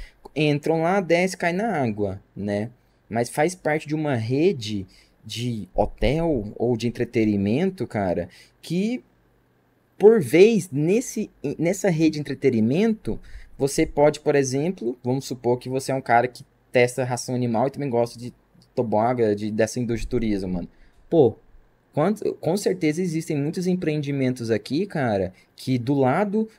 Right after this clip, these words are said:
de um zoológico tem um parque de diversão, né? Então você pode juntar os dois ali, cara, e, e uma cajadada só transforma em grande empreendimento,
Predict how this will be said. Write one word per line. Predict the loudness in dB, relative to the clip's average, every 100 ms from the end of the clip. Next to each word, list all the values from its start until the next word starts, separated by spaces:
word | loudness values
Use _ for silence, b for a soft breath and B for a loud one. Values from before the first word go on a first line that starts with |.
| _
de | -2
um | 0
zoológico | 2 2 0 -2 -2 -2 -4 -6 -6 -8 -8 -14 -16 -8
tem | -2 0 2 -2 -4
um | -2
parque | 2 2
de | 0
diversão, | 0 0 0 -2 0 0 -2 _ _ _ _ _ _ _ -10
né? | -8 -6
Então | -10 -2 0
você | 0 -2 0
pode | 2 2
juntar | -2 -4 -2 0 0
os | 0 2
dois | 4 4 4
ali, | 0 0 -4
cara, | -4 -2 0
e, | -2 -4 -8 -10
e | -6 -4
uma | -4
cajadada | -4 -2 2 2 2
só | -2 0 0 0
transforma | -6 -4 -2
em | 0
grande | 0 -2
empreendimento, | -2 -2 0 -2 0 -2 -2